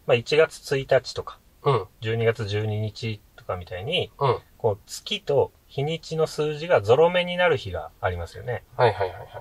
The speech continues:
Speaker 1: で、まあ、毎月あるから十二回あるんですけど、
Speaker 2: うん。うんうん。
Speaker 1: で、その中で、
Speaker 2: うん。
Speaker 1: 同じ偶数が並ぶ、
Speaker 2: うん。
Speaker 1: まあ、四月四日、偶数ね。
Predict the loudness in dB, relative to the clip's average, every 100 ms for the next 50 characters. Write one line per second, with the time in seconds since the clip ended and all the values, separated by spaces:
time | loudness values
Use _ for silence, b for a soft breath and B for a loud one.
0 | -8 2 2 4 0 -2 -12 -10 -4 -4
1 | -2 -6 -4 -2 -2 -2 0 -2 -2 _
2 | _ -4 2 2 0 -6 -20 -10 -2 2
3 | 2 0 -8 -8 -12 -20 -20 _ -2 2
4 | 2 _ _ _ _ -16 -2 2 4 6
5 | 4 2 -2 -2 -2 -2 -2 -14 -20 -20
6 | -6 0 4 6 4 -2 -4 -6 -6 -8
7 | -8 -6 -4 -2 -4 -6 -6 -2 -2 -4
8 | -20 -20 -20 _ _ _ -6 -2 -2 -4
9 | -6 -2 2 2 2 2 2 2 -4 -2
10 | -2 _ -20 -20 -20 _ _ _ _ _
11 | -20 -20 _ -20 _ -6 -4 -4 -6 -8
12 | -10